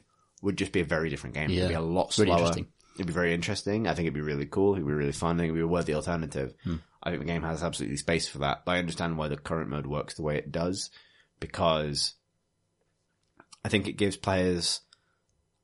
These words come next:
Speaker 1: I think you would find without it more players hiding for more of the time, because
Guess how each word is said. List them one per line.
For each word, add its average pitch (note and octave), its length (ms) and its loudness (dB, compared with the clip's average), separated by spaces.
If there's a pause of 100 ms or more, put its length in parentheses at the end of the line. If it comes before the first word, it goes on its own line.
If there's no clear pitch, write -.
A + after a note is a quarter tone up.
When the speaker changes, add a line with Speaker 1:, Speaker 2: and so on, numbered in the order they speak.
(160)
Speaker 1:
I - 80 2
think - 400 2
you G2+ 140 0
would F#2 120 0
find F#2+ 540 2
without G2 400 4
it D#2+ 140 2
more F2 340 0
players D#2 440 0
hiding D2 560 0
for D#2+ 140 -6
more C#2 320 -4
of - 100 -10
the - 80 -8
time, - 460 -6 (440)
because C#2+ 640 -2